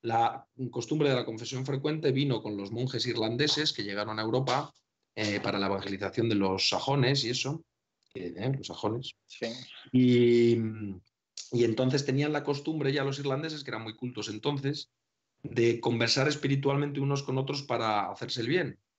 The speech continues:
Speaker 1: Entonces eso empezó a aprender a, a, entre la gente humilde y entonces empezaron a, a salir las figuras de los directores espirituales.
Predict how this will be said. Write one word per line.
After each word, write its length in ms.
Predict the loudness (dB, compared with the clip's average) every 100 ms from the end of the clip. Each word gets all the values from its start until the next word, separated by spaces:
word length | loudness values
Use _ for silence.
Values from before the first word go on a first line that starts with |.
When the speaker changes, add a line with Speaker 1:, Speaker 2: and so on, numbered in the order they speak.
| _ _ _
Speaker 1:
Entonces 280 | -2 2 4
eso 140 | 4
empezó 360 | 2 -2 0 0
a 60 | 0
aprender 540 | 0 0 2 0 0
a, 300 | 0 0 -4
a, 180 | -10 -18 _ _ _ -18 -14
entre 280 | -12 -8
la 120 | -6 -6
gente 260 | -4 0
humilde 360 | 4 4 4 2
y 40 |
entonces 260 | 2 0 -2
empezaron 380 | -4 -4 -4 -4
a, 40 |
a 260 | -4 -4 -2
salir 220 | 2 2
las 120 | 2
figuras 320 | 0 2 2
de 80 | 2
los 140 | 0
directores 440 | -2 -4 -4 -4 -2
espirituales. 800 | -4 -4 -2 0 2 0 -2